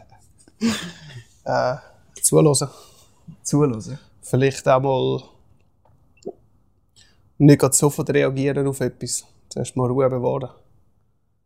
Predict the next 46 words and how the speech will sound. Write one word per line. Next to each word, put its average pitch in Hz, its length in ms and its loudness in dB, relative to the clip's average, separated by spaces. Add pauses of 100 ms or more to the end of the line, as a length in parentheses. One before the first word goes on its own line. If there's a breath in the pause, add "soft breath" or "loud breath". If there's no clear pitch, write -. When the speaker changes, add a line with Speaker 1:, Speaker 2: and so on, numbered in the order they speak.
(500)
Speaker 1:
Ich - 40 -20
glaub, - 180 -10
das 123 120 -4
ist - 80 -2
etwas, 127 340 -2
wo, 131 360 -4 (180)
wo 165 180 -6
ich 131 80 -6
sehr 131 420 0
gelernt 131 380 -4
habe 139 80 -2
in 131 80 -2
dieser 135 240 -2
Zeit. - 400 -6 (160)
Und 139 240 0
vor 135 100 2
allem 135 120 2
auch 135 220 0
merken, 135 380 -2
dass, 127 200 -2
dass 131 260 -8
es 127 100 -4
eigentlich 127 220 -2
meistens 123 380 -6
gar 127 120 -4
nicht 120 120 -10
so 131 80 -8
schlimm 135 300 -6
ist, - 200 -16 (420)
wie 131 60 -4
es 127 80 -2
aussieht 131 400 -4
am 127 80 -8
Anfang. 127 300 -10 (480)
Speaker 2:
Okay. 131 380 -16
Speaker 1:
Und 127 180 -2
dass 127 220 -4
es - 80 -8
eigentlich 123 320 -2
dann 123 160 -4
immer 131 180 -2
lösbar 131 500 -2
ist, 127 180 -12
egal 127 240 -4
was 127 140 -12
passiert. - 420 -14